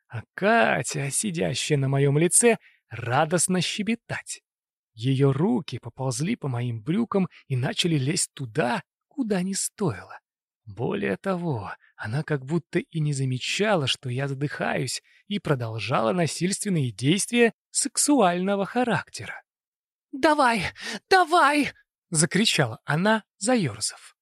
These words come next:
В один момент, когда мой подбородок стал липким, а в глотке застрял отчаянный хрип,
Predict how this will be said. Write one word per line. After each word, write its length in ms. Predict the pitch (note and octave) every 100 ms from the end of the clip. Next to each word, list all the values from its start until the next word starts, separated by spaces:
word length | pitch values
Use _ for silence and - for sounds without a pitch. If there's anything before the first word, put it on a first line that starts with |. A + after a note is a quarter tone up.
| _ _ _
В 140 | G#2 A#2+
один 260 | D#3 -
момент, 380 | G3 F#3 A3 B2+
когда 260 | - - C3
мой 120 | D3+
подбородок 540 | E3 D3+ F3+ G3 C3
стал 280 | - - C#3+
липким, 560 | C#3 D#3+ A3 - - A2+
а 140 | - G3+
в 100 | C#3+
глотке 500 | D#3+ G3+ D#3+ - A#2+
застрял 440 | A#2 - - D#3
отчаянный 600 | - G#3 - D3+ A2 G#2+
хрип, 420 | A#2 - A#3+ B3+